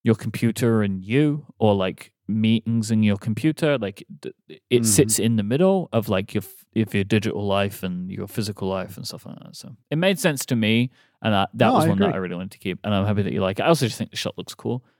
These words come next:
Speaker 1: 'cause it also worked, which was helpful.
Speaker 2: <laughs>
Speaker 1: First time.
Speaker 2: Yeah.
Speaker 1: So thank you, Apple. Live text was, I mean, to be honest, I didn't paste whatever it was I copied, so who knows
Speaker 2: Sure,
Speaker 1: what that
Speaker 2: sure.
Speaker 1: said?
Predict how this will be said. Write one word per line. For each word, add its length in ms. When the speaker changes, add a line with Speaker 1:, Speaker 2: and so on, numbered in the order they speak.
Speaker 1:
'cause 80
it 60
also 240
worked, 520
which 180
was 80
helpful. 520
Speaker 2:
<laughs> 760
Speaker 1:
First 300
time. 300
Speaker 2:
Yeah. 80
Speaker 1:
So 260
thank 300
you, 100
Apple. 400
Live 240
text 300
was, 240
I 80
mean, 200
to 100
be 120
honest, 380
I 60
didn't 420
paste 460
whatever 480
it 80
was 180
I 80
copied, 420
so 160
who 160
knows 600
Speaker 2:
Sure, 180
Speaker 1:
what 60
that 200
Speaker 2:
sure. 80
Speaker 1:
said? 280